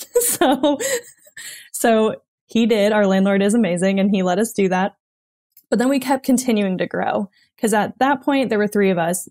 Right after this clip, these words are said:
I mean, we, we literally, I helped demo that place. I sledgehammer against the wall and just painting all the walls and all of that stuff. Um, but we kept continuing to grow after that. We,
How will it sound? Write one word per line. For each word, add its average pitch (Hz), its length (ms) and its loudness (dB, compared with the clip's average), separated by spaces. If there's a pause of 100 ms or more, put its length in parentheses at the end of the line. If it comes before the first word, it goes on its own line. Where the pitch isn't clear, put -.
I 208 60 -2
mean, 190 180 0
we, 226 140 2
we 226 360 0
literally, 185 640 0 (480)
I 240 100 0
helped 208 340 0
demo 185 340 0
that 170 240 -2
place. 190 460 -2
I 196 200 0
sledgehammer 214 1040 2 (300)
against 208 380 2
the 208 120 2
wall 202 640 4
and 196 460 0
just - 260 -6 (200)
painting 240 440 2
all 214 160 2
the 214 120 2
walls 202 380 2
and 196 140 0
all 202 200 2
of 185 120 0
that 175 220 -2
stuff. 175 340 -2 (520)
Um, 190 340 -2
but 208 140 0
we 247 80 2
kept 381 180 0
continuing 294 500 2
to 247 120 0
grow 208 360 2
after 190 360 -2
that. 190 400 -2 (180)
We, 190 220 -2